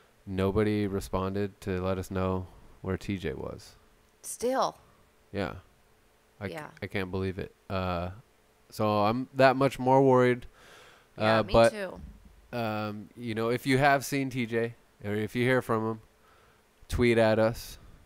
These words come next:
Speaker 1: at undoctrinated one.
Speaker 2: Yeah, send us an email.
Speaker 1: It's very important. We haven't heard from him or seen him in, gosh, I don't know. It,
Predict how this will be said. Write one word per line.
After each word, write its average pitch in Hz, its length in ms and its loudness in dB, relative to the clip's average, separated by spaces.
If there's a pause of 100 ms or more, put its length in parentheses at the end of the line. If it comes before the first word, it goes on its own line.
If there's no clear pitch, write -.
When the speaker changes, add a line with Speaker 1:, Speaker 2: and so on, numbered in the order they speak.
(200)
Speaker 1:
at 107 240 2
undoctrinated 104 840 0
one. 95 220 0
Speaker 2:
Yeah, 143 180 -2
send 208 300 -6
us 226 160 -6
an 180 180 -14
email. 196 420 -8 (400)
Speaker 1:
It's - 100 -20
very 110 260 2
important. 107 540 0 (680)
We 98 100 -6
haven't 98 220 -2
heard 101 200 0
from 101 240 0
him 101 220 -4 (100)
or 92 120 -8
seen 101 280 -6
him 92 220 -6 (320)
in, 90 420 -8 (1080)
gosh, 90 560 -4
I 95 120 -4
don't 95 160 -2
know. 87 220 -6 (120)
It, 101 200 -10